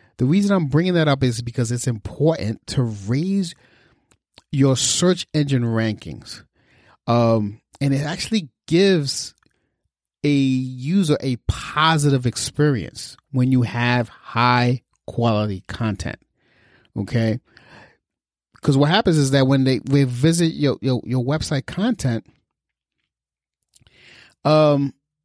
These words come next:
now, before I t-, let me, let me tell you about high quality content before I move on with the, with the, the example I was about, about to say. Content is considered to be images,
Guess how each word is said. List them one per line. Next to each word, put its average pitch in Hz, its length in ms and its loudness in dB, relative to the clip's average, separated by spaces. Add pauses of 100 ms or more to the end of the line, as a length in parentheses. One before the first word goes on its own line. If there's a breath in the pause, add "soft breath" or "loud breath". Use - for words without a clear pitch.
(200)
now, 170 260 2 (540)
before 196 320 2
I 180 80 0
t-, 175 180 -6 (160)
let - 380 -2
me, 196 100 -2
let 185 140 -2
me 202 80 -2
tell 180 160 0
you 160 80 4
about 139 220 2
high 127 160 2
quality 117 300 2
content 113 400 -4
before 110 220 -2
I 110 60 2
move 104 220 0
on 101 280 0 (100)
with 101 200 -4
the, - 120 0
with 95 180 -4
the, 90 120 -2 (100)
the 101 140 -2
example 90 440 -4
I 85 80 0
was 71 100 -6
about, 69 400 -10
about - 240 -8
to - 100 -6
say. - 300 -4 (880 loud breath)
Content 202 720 2 (340)
is 156 1040 2 (600)
considered 156 560 0
to 151 140 0
be 131 420 -2 (100)
images, 147 600 -2